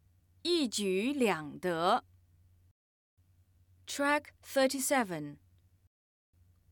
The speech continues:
从前，有一个人在山脚下看见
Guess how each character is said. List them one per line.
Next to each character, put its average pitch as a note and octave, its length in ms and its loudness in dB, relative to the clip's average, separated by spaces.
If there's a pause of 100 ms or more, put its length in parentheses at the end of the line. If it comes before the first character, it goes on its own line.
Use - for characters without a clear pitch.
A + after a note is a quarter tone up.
(160)
从 B3+ 300 0
前， F#3 580 -2 (880)
有 A#3+ 240 4
一 A#3+ 160 -4
个 D#4+ 180 4
人 F#3+ 460 -2 (460)
在 C4 240 2
山 F4 360 0
脚 E3 300 -2
下 G3 480 -4 (600)
看 D4 280 2
见 B3+ 420 4